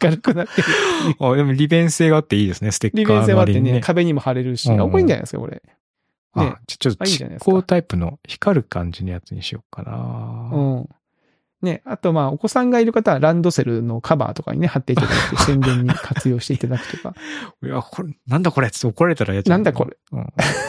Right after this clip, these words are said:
Speaker 1: まあ、そんな感じですかね。
Speaker 2: はい。
Speaker 1: はい、すいません。あの、ろくな意見が、ろくなアイデアが出ません
Speaker 2: うん。
Speaker 1: でしたけど。
Speaker 2: たくさんもらう、たくさんもらうっていうのがいいと思います。はい、
Speaker 1: そうですね。
Speaker 2: 送りますし。
Speaker 1: たくさんお便り書いて、
Speaker 2: はい。
Speaker 1: たくさんもらうと。
Speaker 2: はい。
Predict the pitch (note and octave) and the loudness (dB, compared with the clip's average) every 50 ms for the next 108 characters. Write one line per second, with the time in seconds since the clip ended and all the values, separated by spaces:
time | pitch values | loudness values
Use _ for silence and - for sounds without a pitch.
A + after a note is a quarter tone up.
0 | A5+ A#5 A5+ - - - - A3 F#3 - _ - F3+ D3 - _ _ _ _ _ | -8 -12 -14 -18 -10 -2 0 0 0 0 _ -4 -4 -4 -4 _ _ _ _ _
1 | _ _ _ _ _ _ _ _ - - - - F#3+ D3 - F3 D#3+ D#3+ D#3+ - | _ _ _ _ _ _ _ _ -20 -12 -4 0 0 2 2 2 2 2 2 2
2 | E3+ D#3 D3+ D#3 D3 D3+ D#3 - - - - - - F2 E2 F2 - _ _ _ | 2 2 2 4 2 2 0 -2 -6 -8 -4 0 0 0 0 -2 -12 _ _ _
3 | _ _ _ _ _ _ _ _ _ - - - - - - _ - C#3+ A#2+ A#2 | _ _ _ _ _ _ _ _ _ -20 -20 -20 -20 -20 -12 _ -2 -2 -2 -2
4 | - - - C#3+ C3+ B2 C#3+ C3 - _ _ _ _ - C#3+ C3 B2+ B2+ C#3 D3+ | -4 -6 -4 -4 -2 -2 -2 -4 -6 _ _ _ _ -4 -2 -2 0 0 0 2
5 | D3 D#3+ D#3+ E3 D#3+ D#3+ - - C3+ B2+ B2 B2 - - - D3+ - D#3+ E3 E3 | 2 4 4 4 2 2 2 0 0 0 -2 -4 -2 0 0 2 2 4 4 4
6 | E3+ F3 E3 C#3 A#2+ A2 A#2+ - C#3 C#3+ C#3+ - D3 C3+ B2+ G#2+ G#2 A#2 _ _ | 4 4 4 2 2 0 0 2 2 2 6 6 4 4 4 0 -4 -8 _ _
7 | _ _ _ _ - - D3+ C#3+ - A3+ G#3+ G3+ F#3+ F#3+ G3 G3 G3 G#3+ - - | _ _ _ _ -2 0 2 4 4 2 2 2 4 4 4 4 4 0 -2 -6
8 | - - - G3 G3 F#3 F#3 F#3+ G#3 G#3 G3+ - - - F2+ E2+ F2+ - - G2 | -6 -2 -2 0 2 2 4 4 2 2 0 0 -2 -2 -2 -2 -6 -4 -6 -6
9 | A2 A2 - - - - - - - _ _ _ _ _ _ - - B2 - - | -6 -6 -6 -4 -4 -4 -6 -8 -10 _ _ _ _ _ _ -4 -4 -4 -4 -4
10 | - - C#3 - - B2+ A#2+ A#2 A2+ - - - - D#3 D3 C#3+ - F3+ D3+ A#2 | -8 -4 -2 2 2 4 4 2 2 2 0 2 2 2 0 2 2 2 2 4
11 | - G#3+ A3+ - C#3 - - - - - C#3+ B2+ A#2+ A#2+ B2 A#2+ B2 - - - | 2 2 2 2 0 -2 -4 -10 -4 -2 -2 0 0 -2 -2 -2 -4 -4 -6 -6
12 | G2+ F#2+ F#2+ - | -6 -6 -8 -10